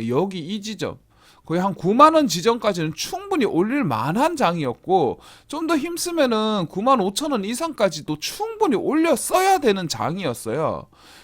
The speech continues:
그랬는데 지금 안 올렸잖아. 이거는 너무 장난질이 심한 거 아니요, 이 족같은 새끼들아.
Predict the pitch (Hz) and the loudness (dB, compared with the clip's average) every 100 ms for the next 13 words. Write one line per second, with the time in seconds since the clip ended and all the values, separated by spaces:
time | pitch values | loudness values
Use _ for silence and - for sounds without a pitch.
0 | _ 262 302 320 302 247 226 220 214 135 | _ -6 -4 -2 -2 -2 -2 2 2 2
1 | 214 226 147 117 113 135 123 - _ - | 0 -2 -4 -6 -8 -10 -12 -20 _ -14
2 | 160 277 349 302 285 143 92 78 - 78 | -6 -4 -2 -2 -2 -4 -6 -12 -16 -10
3 | 107 135 254 240 - 160 294 370 349 165 | -2 -2 -2 -4 -6 -4 -4 -4 -6 -4
4 | - 330 427 415 311 123 143 151 131 147 | -6 -6 -8 -2 0 0 -2 -8 -8 -12
5 | - 131 - - - 214 330 247 180 131 | -16 -20 -18 -12 -8 -6 -6 -8 -8 -8
6 | 113 73 78 | -8 -8 -10